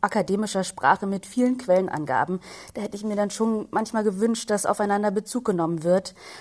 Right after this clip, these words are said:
Ein Dialog, auch ein ziemlich erhellender, den gibt es nur ganz am Ende und der ist zwölf Seiten lang von insgesamt zweihundertvierundzwanzig.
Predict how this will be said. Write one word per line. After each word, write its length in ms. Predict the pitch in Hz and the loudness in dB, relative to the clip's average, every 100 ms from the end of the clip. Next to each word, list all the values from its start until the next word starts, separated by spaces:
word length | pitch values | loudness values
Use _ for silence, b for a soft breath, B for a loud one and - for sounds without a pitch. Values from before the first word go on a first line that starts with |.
| B | B
Ein 220 | 196 214 | 0 2
Dialog, 580 | 202 214 202 202 262 262 - | 4 4 4 6 6 6 -6
auch 160 | 196 | -4
ein 180 | - 190 | 0 2
ziemlich 300 | 185 254 254 | 4 4 4
erhellender, 640 | - 170 190 294 190 156 208 B B B | 4 4 4 4 4 4 4 B B B
den 120 | 214 | 0
gibt 180 | 226 247 | 0 0
es 140 | 247 | -2
nur 80 | 247 | -2
ganz 320 | 190 208 254 | 0 0 2
am 140 | 233 208 | 0 0
Ende 320 | 190 226 185 | 0 2 0
und 100 | 180 | 0
der 100 | 196 | 0
ist 140 | 190 - | 0 -2
zwölf 400 | - 202 220 233 | -2 2 2 4
Seiten 380 | 180 185 185 | 4 4 2
lang 220 | 160 147 175 | 0 0 0
von 180 | 180 | -2
insgesamt 500 | 180 180 196 175 175 | -2 -4 -2 0 -2
zweihundertvierundzwanzig. 1400 | 180 180 185 190 170 170 - 185 175 - 165 190 - 180 | -2 0 2 2 -2 -4 -2 -2 -2 -2 -2 -2 -2 -4